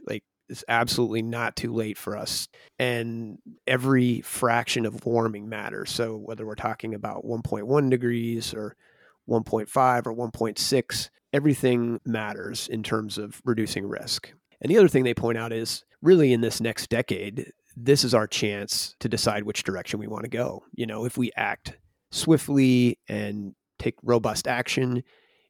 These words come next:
it puts us on that lower risk trajectory, right? There's still gonna be problems,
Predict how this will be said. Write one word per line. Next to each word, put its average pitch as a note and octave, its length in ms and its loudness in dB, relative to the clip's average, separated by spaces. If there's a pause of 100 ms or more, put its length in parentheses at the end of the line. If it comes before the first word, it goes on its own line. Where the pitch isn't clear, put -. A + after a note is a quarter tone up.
it A#2+ 220 0
puts - 260 0
us B2+ 140 4
on A2 220 2
that G#2 240 -6 (200)
lower A#2 380 6
risk A2 460 -4 (120)
trajectory, - 640 -4
right? A2+ 200 -4
There's A#2 160 0
still F#3 120 4
gonna D3+ 140 6
be B2 80 4
problems, C#3+ 540 4